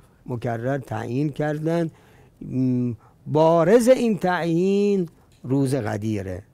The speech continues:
پس روز غدیر روز تعیین خلفا،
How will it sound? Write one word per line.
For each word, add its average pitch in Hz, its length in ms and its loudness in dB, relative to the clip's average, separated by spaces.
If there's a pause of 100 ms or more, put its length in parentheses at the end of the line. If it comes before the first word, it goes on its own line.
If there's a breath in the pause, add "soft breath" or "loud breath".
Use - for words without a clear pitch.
(120)
پس 113 200 -6
روز 123 260 -4
غدیر 117 460 -2
روز 147 260 -2
تعیین 127 560 -4
خلفا، 113 720 -6